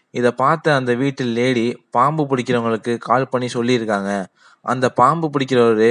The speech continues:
வீட்டுக்கு வந்துட்டு இருக்கும்போது இந்த லேடி கால் பண்ணி,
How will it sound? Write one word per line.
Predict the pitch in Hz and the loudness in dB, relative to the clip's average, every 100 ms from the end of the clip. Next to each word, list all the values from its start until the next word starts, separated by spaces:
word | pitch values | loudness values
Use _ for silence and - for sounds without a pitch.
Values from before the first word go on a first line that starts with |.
| 120 | 2
வீட்டுக்கு | 120 139 147 147 135 | -2 -6 -2 -2 -2
வந்துட்டு | 120 131 135 131 | -2 -2 -2 -2
இருக்கும்போது | 120 127 131 120 113 101 107 120 _ _ - | -4 -4 -6 -2 0 2 2 0 _ _ -14
இந்த | 123 117 | 0 0
லேடி | 120 139 127 127 - | 2 0 0 -2 -2
கால் | - 127 135 | -2 0 0
பண்ணி, | 127 113 117 | -4 -4 -6